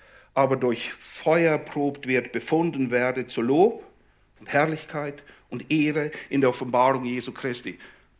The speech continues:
Kurz zusammengefasst, Christus kriegt Lob, Ehre und Herrlichkeit,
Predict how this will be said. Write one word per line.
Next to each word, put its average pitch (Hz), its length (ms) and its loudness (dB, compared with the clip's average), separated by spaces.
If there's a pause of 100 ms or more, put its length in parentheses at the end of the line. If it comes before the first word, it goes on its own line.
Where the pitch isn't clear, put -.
Kurz 170 240 4
zusammengefasst, 151 920 2 (600)
Christus 175 640 -2
kriegt - 540 -6 (100)
Lob, 139 420 0 (400)
Ehre 170 420 4 (200)
und 143 160 -2
Herrlichkeit, 123 880 -2